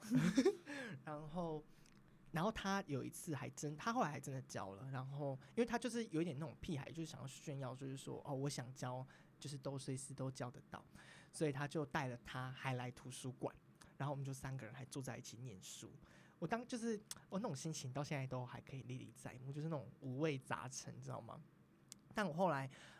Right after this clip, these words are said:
呃，觉得我还是应该要把心中的这些疑问跟他讲清楚，所以我就记得那个时候在十二月的时候，我就有一天晚上就是比较讲明了说，“欸，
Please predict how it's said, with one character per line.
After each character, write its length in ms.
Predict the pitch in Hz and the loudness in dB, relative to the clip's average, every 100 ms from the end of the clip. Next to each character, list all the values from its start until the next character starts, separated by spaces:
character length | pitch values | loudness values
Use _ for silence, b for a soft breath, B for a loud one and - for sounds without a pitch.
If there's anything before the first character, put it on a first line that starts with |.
| - | -6
呃， 240 | 143 135 143 | -4 -4 0
觉 160 | 147 | 0
得 160 | 160 147 | 2 0
我 80 | 127 | 0
还 160 | 127 | -6
是 160 | 131 175 | -4 -2
应 100 | 170 | -2
该 140 | 156 | 0
要 120 | 156 | -2
把 360 | 156 135 73 - b b b - | -2 -4 -8 -12 b b b -8
心 280 | - 202 | -2 0
中 240 | 190 196 190 | 2 2 2
的 120 | 160 | 0
这 180 | 135 151 | 0 -2
些 180 | 156 147 | -2 -6
疑 120 | 139 | -2
问 140 | 147 | -2
跟 120 | 147 135 | -2 -2
他 120 | 135 | -2
讲 260 | 131 - 135 | -4 -10 -10
清 240 | - 131 | -8 -8
楚， 200 | 131 - 160 | -6 -8 -6
所 140 | - | 0
以 20 | |
我 120 | 156 131 | 0 0
就 80 | |
记 180 | 151 156 | -4 -6
得 160 | 135 - | -6 -6
那 120 | 156 | -4
个 60 | 139 | -4
时 120 | 147 | -2
候 60 | |
在 120 | 143 139 | -2 -2
十 280 | 135 - | -4 -4
二 100 | 107 | -4
月 180 | 131 131 | -2 -4
的 80 | - | -6
时 200 | 139 - | -10 -8
候， 220 | 143 180 - B B B B | -6 -6 -6 B B B B
我 100 | 135 | 0
就 80 | 143 | 2
有 100 | 135 | 2
一 40 | |
天 120 | 131 135 | 0 -4
晚 160 | 131 | -4
上 240 | - 131 131 | -6 -8 -6
就 160 | 135 | -6
是 240 | 131 131 127 | -4 -4 -6
比 100 | - | -2
较 100 | 143 | -4
讲 160 | 135 - | -4 -6
明 200 | 131 120 | -8 -10
了 80 | 120 | -10
说 380 | - 131 131 - | -4 -2 -2 -4
，“欸， 120 | - | -6